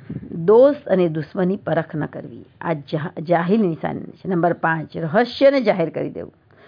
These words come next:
અંગત વાતોને, પોતાના હસબન્ડની, પોતાના બચ્ચાની, ઘરવાળાની, દોસ્તની, બધાની વાતો જાહેર, પોતાની ખુદની વાતો જાહેર કરી દેતા છે. અઝીઝાની ગ્રામી,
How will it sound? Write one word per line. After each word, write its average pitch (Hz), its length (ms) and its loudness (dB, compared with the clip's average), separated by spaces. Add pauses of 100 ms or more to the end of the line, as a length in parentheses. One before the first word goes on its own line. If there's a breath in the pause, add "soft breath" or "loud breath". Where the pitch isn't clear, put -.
(240 loud breath)
અંગત 302 360 4
વાતોને, 185 400 0
પોતાના 220 400 0
હસબન્ડની, 196 420 2
પોતાના 185 320 -2
બચ્ચાની, 196 500 0
ઘરવાળાની, 180 600 2
દોસ્તની, 190 380 0
બધાની 240 360 0
વાતો 185 240 2
જાહેર, 170 360 -2
પોતાની 262 380 -2
ખુદની 233 300 -2
વાતો 180 240 0
જાહેર 160 260 -4
કરી - 160 -14
દેતા - 280 -20
છે. - 140 -20 (840 soft breath)
અઝીઝાની 151 540 -6
ગ્રામી, - 440 -16